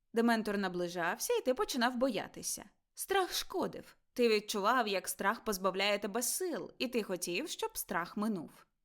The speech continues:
Природно було вважати, що проблема — страх. І тому було вирішено, що Дементор — створіння щирого страху.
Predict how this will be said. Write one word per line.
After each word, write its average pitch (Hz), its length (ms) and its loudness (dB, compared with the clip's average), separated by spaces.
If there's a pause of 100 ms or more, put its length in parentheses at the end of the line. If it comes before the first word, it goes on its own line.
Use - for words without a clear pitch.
(140)
Природно 311 500 6
було 196 260 2
вважати, 180 520 0
що 202 220 -4
проблема — 254 760 0
страх. - 560 -6 (420)
І 277 100 2
тому 226 260 4
було 370 220 2
вирішено, 208 540 -2
що 220 300 -2
Дементор — 185 680 -4
створіння 269 680 0
щирого 175 680 -2
страху. 170 580 -8